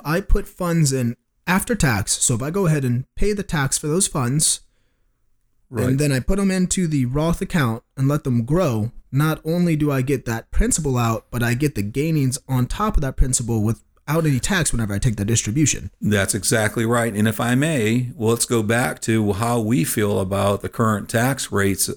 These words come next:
Speaker 2: uh, right now in this country. We're at some of the all-time low tax rates. So think about it. You may be better off paying the taxes on that contribution, if you will, instead of deducting it from your income.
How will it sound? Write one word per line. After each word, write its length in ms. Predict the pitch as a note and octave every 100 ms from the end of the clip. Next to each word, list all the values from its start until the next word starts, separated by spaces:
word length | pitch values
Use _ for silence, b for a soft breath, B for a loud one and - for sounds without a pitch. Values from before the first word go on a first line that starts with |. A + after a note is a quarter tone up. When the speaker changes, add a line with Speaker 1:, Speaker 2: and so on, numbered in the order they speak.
| -
Speaker 2:
uh, 100 | G#2
right 320 | F#2+ A2+ A2
now 260 | G2+ A2 G#2
in 60 |
this 140 | F#2 -
country. 640 | - D3 - G2 G2 G2+ B B B
We're 160 | - A2+
at 80 | -
some 200 | A#2+ G#2+
of 60 |
the 120 | G2
all-time 640 | - G#2+ A2 A2 - G#2+ F#2+
low 460 | E2+ F2+ G#2 B2
tax 460 | A#2+ A#2+ F#2+ F#2+ -
rates. 400 | G2+ F#2+ F#2 - B B B
So 180 | - G#2
think 320 | G2+ B2 D3
about 380 | D#3 G#2 G2 G2
it. 140 | G#2+
You 180 | G#2+ F#2+
may 380 | F#2+ G2 B2+ D3+
be 160 | C3+
better 440 | A#2 G2+ G2+ G2 F#2+
off 340 | F#2+ F#2+ - b b b _
paying 640 | C3 A#2+ A2+ G#2 G2+ F#2+
the 260 | - G#2 G2+
taxes 800 | - G#2+ A#2+ C#3 - G2+ G2 F#2+
on 260 | G2 G2
that 200 | G2 F#2+
contribution, 760 | - G2+ G2 F2 F2 A#2+ D3 G2
if 160 | F#2
you 120 | F#2 F#2
will, 280 | F#2 F#2+
instead 240 | G2 G2 G2+
of 140 | F#2+
deducting 640 | F#2 F2 - B2+ C3 G#2+
it 100 | G2+
from 180 | - F#2
your 240 | F2+ E2+ G2
income. 600 | D#3+ D#3 G2 G2 G2